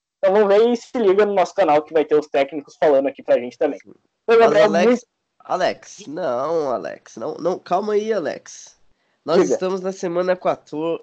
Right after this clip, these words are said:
Speaker 2: na semana, indo pra semana quinze agora. A gente tem que estabelecer essa aposta, Alex. O que que cada
Speaker 1: Ah,
Speaker 2: um vai
Speaker 1: tá.
Speaker 2: ganhar?
Speaker 1: O que que tu quer ganhar se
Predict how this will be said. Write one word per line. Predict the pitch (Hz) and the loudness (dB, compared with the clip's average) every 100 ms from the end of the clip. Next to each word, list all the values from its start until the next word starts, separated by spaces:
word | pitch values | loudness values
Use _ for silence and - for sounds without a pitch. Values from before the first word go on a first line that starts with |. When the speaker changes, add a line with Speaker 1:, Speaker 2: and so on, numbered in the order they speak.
| - | -8
Speaker 2:
na | 147 | -8
semana, | 151 165 180 202 185 - | -6 -4 -2 0 -2 -2
indo | 160 185 | -6 -8
pra | 180 | -10
semana | 180 175 175 | -4 -2 -2
quinze | 165 - 175 196 185 151 123 | -4 -8 -8 -4 -4 -4 -4
agora. | 113 113 123 139 147 123 87 _ _ | -6 -4 -2 0 0 -2 -6 _ _
A | - | -10
gente | 123 143 170 - | -8 -8 -8 -10
tem | _ 170 147 151 | _ -4 -4 -4
que | |
estabelecer | - 190 170 185 180 180 - 160 | -6 -6 -4 -4 -4 -6 -6 -6
essa | 175 196 | -4 -6
aposta, | 233 185 196 208 - | -4 -2 -2 -4 -10
Alex. | 98 85 - - - - | -10 -10 -14 -20 -20 -20
O | |
que | - 156 | -10 -10
que | - | -10
cada | - 131 139 | -2 0 0
Speaker 1:
Ah, | |
Speaker 2:
um | 185 | -2
vai | 196 | -2
Speaker 1:
tá. | 190 | 0
Speaker 2:
ganhar? | 170 190 - _ _ _ _ _ _ _ _ - _ _ _ _ _ - | -2 -4 -10 _ _ _ _ _ _ _ _ -20 _ _ _ _ _ -10
Speaker 1:
O | 143 | -2
que | 190 | -2
que | 185 | -2
tu | 196 | -2
quer | 175 156 | 2 4
ganhar | 151 147 139 | 4 4 2
se | 135 131 | 0 0